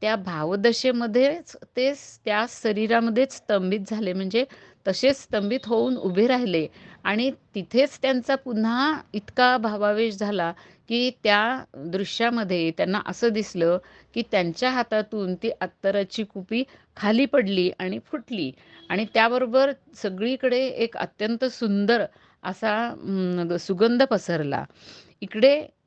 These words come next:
प्रत्यक्ष घटना ही अशी झाली, की बाबा बसलेले होते भाव समाधीमध्ये, कुटीरमध्ये आणि त्याच वेळेला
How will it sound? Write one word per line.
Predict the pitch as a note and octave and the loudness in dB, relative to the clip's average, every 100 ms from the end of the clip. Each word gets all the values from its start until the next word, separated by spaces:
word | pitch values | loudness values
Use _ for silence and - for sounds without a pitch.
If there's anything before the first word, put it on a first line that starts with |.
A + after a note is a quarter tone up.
| - | -6
प्रत्यक्ष | F3+ F3+ B3 B3+ - | -4 -4 -6 -6 -6
घटना | C4 C4+ B3+ B3 B3+ | -6 -4 -4 -2 -2
ही | C4 C#4 | 0 0
अशी | A3 A#3+ A#3+ | 0 -2 0
झाली, | A#3 G#3 F#3 | 0 0 -2
की | F#3 A3 | -4 -4
बाबा | F#3+ E3+ D3 G3 | 0 0 0 -2
बसलेले | A3 G#3 G#3+ A3 A#3 | -2 -4 -2 0 2
होते | A3+ A3+ B3+ C4+ D4 _ _ _ _ | 0 -2 0 0 0 _ _ _ _
भाव | F3+ G3+ A#3 | 0 0 0
समाधीमध्ये, | A#3 G3+ G3 F#3+ G#3 G#3 F#3+ A#3+ - | -2 -4 -4 -4 -4 -4 -4 -4 -6
कुटीरमध्ये | G#3 C4+ D#4+ B3+ E3+ F3 C#3 - _ _ _ | -4 0 0 0 -2 -4 -6 -10 _ _ _
आणि | F#3 G#3+ A3 | -6 -6 -2
त्याच | F#3+ G#3 C4+ | 0 0 0
वेळेला | C4 A3+ F3 D#3 D3+ | -2 0 0 -2 -4